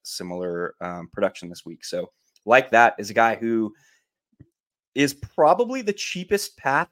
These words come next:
to legitimate double-digit targets on the slate. Um, so can he hit on a modest A dot roll double-digit targets in this spot? Maybe. Uh, but this is one of those spots where I'm willing to take a gamble on.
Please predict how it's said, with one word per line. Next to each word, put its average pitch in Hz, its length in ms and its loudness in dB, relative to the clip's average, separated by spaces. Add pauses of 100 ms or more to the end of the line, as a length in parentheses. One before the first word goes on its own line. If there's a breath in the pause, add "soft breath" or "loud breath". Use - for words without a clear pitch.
to 123 180 -6
legitimate 110 520 -2
double-digit 104 440 -2
targets 107 380 -6
on 95 140 -6
the 92 40 -6
slate. - 440 -2 (340)
Um, 104 300 -2
so 104 340 6 (960 soft breath)
can 156 220 2
he 139 160 0
hit 131 200 4
on 107 140 -2
a 104 40 -2
modest 107 460 2
A 104 140 -6
dot 98 180 0
roll 104 360 2 (500)
double-digit 107 420 0
targets 107 420 0
in 101 180 -6
this 95 120 -6
spot? 131 540 4 (560)
Maybe. 123 480 -6 (220)
Uh, 104 120 4
but 107 160 0
this 143 160 2
is 127 140 -4
one 120 140 2
of 117 80 0
those 107 140 2
spots 104 340 0
where 92 100 0
I'm 95 80 -2
willing 92 220 -4
to 85 40 -12
take 87 200 -10
a - 20 -20
gamble 80 300 -10
on. 76 200 -8